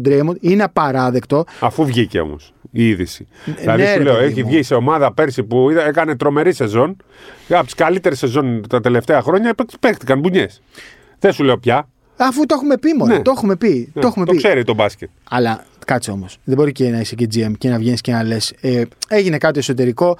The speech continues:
Speaker 1: αυτά τα, αυτές τις υπερβολές γράφετε εσείς δημοσιογράφοι, λέει, για να κάνετε το κομμάτι σας.
Speaker 2: Ναι, να κάνετε.
Speaker 1: Όπα, ρε φίλε, κάτσε, βγήκε το βίντεο. Τώρα
Speaker 2: Ε,
Speaker 1: δεν θα ζητήσεις καμιά
Speaker 2: εκεί δεν
Speaker 1: συγγνώμη;
Speaker 2: θα έκανε.
Speaker 1: Τώρα δεν θα ζητήσεις μια συγγνώμη;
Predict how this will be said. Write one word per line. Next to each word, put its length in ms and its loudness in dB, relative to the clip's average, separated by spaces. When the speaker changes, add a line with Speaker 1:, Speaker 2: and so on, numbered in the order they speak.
Speaker 1:
αυτά 400 -2
τα, 120 0
αυτές 200 0
τις 160 -2
υπερβολές 460 2
γράφετε 320 0
εσείς 240 -2
δημοσιογράφοι, 600 0
λέει, 160 2
για 140 0
να 340 0
κάνετε 380 -2
το 100 -2
κομμάτι 320 0
σας. 220 -6
Speaker 2:
Ναι, 80 -2
να 120 -4
κάνετε. 260 -2
Speaker 1:
Όπα, 200 0
ρε 80 -2
φίλε, 220 -2
κάτσε, 420 -4
βγήκε 260 0
το 100 0
βίντεο. 380 -2
Τώρα 140 4
Speaker 2:
Ε, 40 2
Speaker 1:
δεν 80 -2
θα 80 -2
ζητήσεις 240 -4
καμιά 200 -2
Speaker 2:
εκεί 120 0
δεν 100 0
Speaker 1:
συγγνώμη; 200 0
Speaker 2:
θα 60 -6
έκανε. 220 -18
Speaker 1:
Τώρα 180 2
δεν 100 2
θα 80 2
ζητήσεις 260 -2
μια 120 0
συγγνώμη; 460 -2